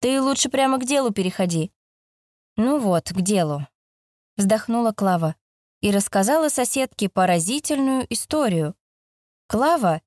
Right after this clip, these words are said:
впрочем, на самом деле ее звали иначе, но для простоты будем называть ее Клавой, работала на гранильной фабрике. Через ее руки каждый день проходили сотни необработанных алмазов,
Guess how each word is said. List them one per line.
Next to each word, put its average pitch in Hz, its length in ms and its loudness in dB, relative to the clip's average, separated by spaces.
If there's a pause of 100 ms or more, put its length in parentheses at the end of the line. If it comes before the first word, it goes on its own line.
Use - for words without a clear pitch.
(360)
впрочем, 214 480 0
на 208 80 2
самом 220 340 2
деле 214 320 0
ее 214 160 0
звали 214 380 0
иначе, 190 560 0
но 180 220 2
для 190 160 0
простоты 247 520 -2
будем 269 300 0
называть 220 420 0
ее 214 140 0
Клавой, 160 440 -2 (340)
работала 214 640 2
на 190 140 2
гранильной 226 560 2
фабрике. 165 680 -2 (500)
Через 247 320 0
ее 240 300 2
руки 285 340 -2
каждый 285 420 0
день 226 320 0
проходили 196 560 0
сотни 262 520 -2
необработанных 220 880 0
алмазов, 214 600 2